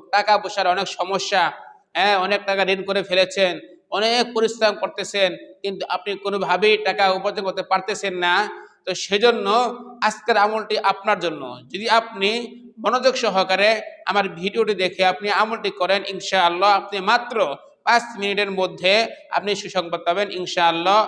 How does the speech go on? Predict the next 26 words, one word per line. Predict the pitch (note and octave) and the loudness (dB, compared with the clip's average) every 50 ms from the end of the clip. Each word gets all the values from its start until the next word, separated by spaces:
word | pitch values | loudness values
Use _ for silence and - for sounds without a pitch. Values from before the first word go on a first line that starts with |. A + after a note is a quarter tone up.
| - - - - - - G3+ | -2 -10 -16 -10 -2 2 4
এবং | G#3 G#3+ F#3+ F3+ D#3+ E3+ | 4 4 2 0 2 2
গায়েবী | G3 G#3+ A3 G#3 G#3 F#3+ F3 - | 2 4 2 2 0 -2 -2 -2
সাহায্য | - F3+ E3 F#3 F#3 F3+ E3 G3 F#3+ F#3+ | -2 0 2 0 0 0 0 -2 0 2
পাবেন, | F#3 G3 G#3 G#3+ G#3 G3+ - - - - - | 2 4 4 2 0 -2 -8 -10 -4 -2 0
আল্লাহ | A3+ B3 B3+ A#3+ G#3+ G3+ G3+ - | 2 4 4 4 4 2 2 2
তাআলার | G#3 G3 F#3 F#3 G3 G3+ G3 G3 - | 4 4 4 4 4 2 2 0 -6
কুদরতিভাবে | A#3 G3+ - C4+ C4 C4 B3+ G#3+ G3 F#3+ F#3 F#3 F#3 F3+ | -10 -4 -2 -2 0 0 0 2 2 4 4 4 2 2
আপনি | - - G3 G#3+ A#3 B3 A#3 - - - - - - | 0 -2 -2 -2 -2 -2 -4 -8 -12 -18 -18 -10 -6
সাহায্য | G#3 G3+ F3+ F#3+ G3 F3+ F#3+ F#3+ | -4 0 2 2 0 0 0 -2
পাবেন, | F#3 F#3 G3+ F#3+ F#3+ F#3+ | 0 0 -2 -4 -4 -4
ইনশাআল্লাহ। | F3 D3 - E3+ D#3+ D#3 D3+ D3 C3+ A#2+ - - - _ _ _ _ _ _ - | -4 -2 0 2 2 2 2 0 -4 -6 -6 -10 -16 _ _ _ _ _ _ -8
তো | F#3 F3 D#3+ | -6 -2 2
যে | G3 A#3 A#3+ A#3 | 4 4 4 4
কোনো | B3 A#3+ A#3 A3+ G#3+ | 4 2 4 4 4
আমল | A3+ A#3 A#3 A3+ A3+ | 4 2 0 2 2
করার | G#3 G#3+ G#3+ G#3 G#3 | 4 4 4 4 4
আগে | G3 G#3 G#3+ G#3 - | 2 2 -2 -2 -4
কিছু | G3 F3+ G3+ F#3 - | -8 -8 -8 -4 0
শর্ত | G3+ F#3+ F#3 - - G#3 G3+ G3 | 0 0 0 0 -2 -2 0 0
রয়েছে, | F#3+ F#3+ F3+ - G3+ F#3 F3+ | 0 -2 -2 -4 -4 -4 -4
নিয়ম | G3 G#3+ G#3 F#3+ - | -2 -4 -2 0 0
কানুন | F#3+ G3+ G#3 G3 F3 | 0 0 0 0 0
রয়েছে। | E3+ E3+ E3+ E3+ E3+ F#3+ F#3+ G#3 G#3+ G3+ - _ _ _ _ _ _ - | 2 2 2 0 -2 -2 -2 -2 -4 -8 -12 _ _ _ _ _ _ 0
যেমন, | F#3+ G3+ A3 A3 G#3 - - G#3 | 0 2 2 2 2 2 0 0
আমলটি | A3 A3+ A#3 A3+ A3+ A3 G#3+ A3 A3+ - - - - - _ _ _ _ _ _ - | 0 0 -2 -2 -2 -2 -2 -2 -2 -4 -6 -16 -18 -20 _ _ _ _ _ _ 0
করার | - G#3+ G#3+ A3 G#3+ | 2 4 6 6 6